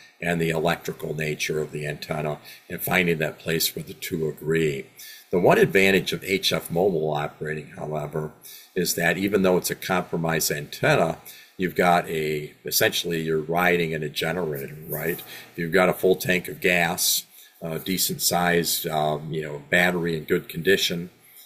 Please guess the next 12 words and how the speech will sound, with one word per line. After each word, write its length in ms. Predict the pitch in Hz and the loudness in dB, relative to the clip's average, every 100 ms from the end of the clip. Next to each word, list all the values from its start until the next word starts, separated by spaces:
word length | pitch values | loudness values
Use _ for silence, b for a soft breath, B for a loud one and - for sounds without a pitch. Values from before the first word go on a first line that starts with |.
| B B - | B B -6
and 300 | 80 80 80 | -2 -2 -2
it's 260 | 82 - | 0 -2
not 180 | 85 87 | 0 -2
an 60 | 85 | 0
electric 460 | 82 - - - | 0 -2 -8 -10
car, 300 | - 78 80 | -8 -4 -2
but 140 | 76 76 | -4 -6
it's 180 | - | -6
an 160 | 82 78 | -4 -4
internal 380 | 78 - 85 76 | -6 -4 -4 -2
<laughs> 60 | |
combustion 760 | - 76 - - - - - - | -4 -6 -4 0 2 0 -2 -8